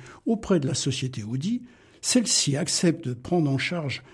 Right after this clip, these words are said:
alors soixante-quinze pour cent du montant de la facture. Deux mois après cette panne, notre adhérente accepte cette proposition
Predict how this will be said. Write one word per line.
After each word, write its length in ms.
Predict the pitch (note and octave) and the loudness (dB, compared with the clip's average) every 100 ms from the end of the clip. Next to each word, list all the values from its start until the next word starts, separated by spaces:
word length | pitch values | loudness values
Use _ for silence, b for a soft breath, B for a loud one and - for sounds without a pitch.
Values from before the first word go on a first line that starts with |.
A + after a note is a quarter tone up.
| B | B
alors 320 | B2+ D3+ A3 | -6 -4 -2
soixante-quinze 960 | - A#3 A#3+ - G#3+ F3 C3+ F#3+ D#3 - | -2 -2 0 2 2 2 0 0 0 -2
pour 240 | - C3 | -6 -6
cent 180 | - A3 | -2 0
du 120 | C#3 | 4
montant 360 | B2+ C3+ - A#3+ | 4 2 2 2
de 60 | |
la 80 | G3+ | 2
facture. 500 | - G3+ - E3 E3 - b b b b b b | 0 -4 -4 -6 -6 -12 b b b b b b
Deux 200 | B2+ G3 | 4 8
mois 220 | D#3+ D3 | 8 8
après 240 | C3 - | 4 0
cette 240 | B2+ B2 A2 | -2 -2 -6
panne, 300 | - F3+ B3 | -2 2 4
notre 260 | E3+ - | 4 4
adhérente 460 | D3+ B2+ C3 C3+ - | 0 2 2 2 0
accepte 420 | A#2 - D3+ D3+ | -6 -4 -2 -2
cette 160 | C3+ B2+ | -4 -6
proposition 800 | - C3 B2+ A2+ G#2+ - F3+ | -6 -4 -4 -4 -4 -2 -2